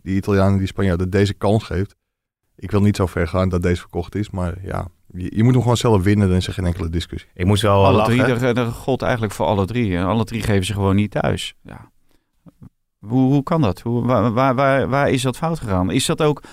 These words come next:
Speaker 3: bijvoorbeeld door, eh, de eredivisie dat je alleen maar tegen het rechte rijtje, eh, hoeft te voetballen? Hè, dat Ajax, eh, fluitend, eh, bijna door die competitie, nou, niet tegen Twente. Op het moment dat linkerrijtje, dan wordt het al moeilijk. Maar alles in het werk gesteld om, eh, de toppers in januari te spelen. Dus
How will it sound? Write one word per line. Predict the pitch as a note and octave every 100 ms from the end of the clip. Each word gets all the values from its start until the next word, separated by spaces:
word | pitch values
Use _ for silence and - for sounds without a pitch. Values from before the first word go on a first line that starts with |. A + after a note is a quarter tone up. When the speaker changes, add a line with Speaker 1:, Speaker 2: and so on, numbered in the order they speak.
| - - _ -
Speaker 3:
bijvoorbeeld | A#2 C#3+ B2+ B2 A2
door, | C3 C3
eh, | A#2 A#2+ A#2 A#2 A2+
de | G#2+
eredivisie | G2+ B2+ A#2 A2 A#2+ A2 A2+
dat | A#2 -
je |
alleen | - A#2 A#2+ A#2
maar | A2+ G2+
tegen | A#2 A2
het | F#2+
rechte | A#2 - G#2
rijtje, | G#2 G#2+ - F#2+ F#2+
eh, | F#2
hoeft | C#2+ G#2
te | A2+
voetballen? | A#2+ G#2 G#2 A2+ D3+ - _ _ _ -
Hè, | G#2+ A2+
dat | A2 D2+
Ajax, | A2 A2 A2 -
eh, | A2 G#2
fluitend, | G#2 A2 A2+ A2 G#2+ A2+
eh, |
bijna | G2+ A2 A2
door | G2+ G#2
die | F#2+
competitie, | G#2 G2+ A2 - G2+
nou, | F#2+
niet | G2 G2+
tegen | G#2+ G2+
Twente. | - A2+ A#2
Op | G#2
het | G#2
moment | A2 G#2+
dat | A2
linkerrijtje, | A2+ A#2 A#2 A2 G#2 A2
dan | G#2
wordt | A2
het | G#2
al | G#2
moeilijk. | A2 A#2 A#2+ B2
Maar | A2+ G#2+ G2+ - - - _
alles | - B2+ A2+ B2
in | A#2
het | G#2
werk | A#2+ A2+
gesteld | A#2+ - A#2 A#2
om, | A2+ A2 G#2+
eh, | G#2+ G2+
de | G#2+
toppers | - B2+ A2+ A2+
in | G#2
januari | G#2+ G#2 A#2+ A#2+
te | A#2+
spelen. | - A2+ A2+ A2
Dus | G#2 G2+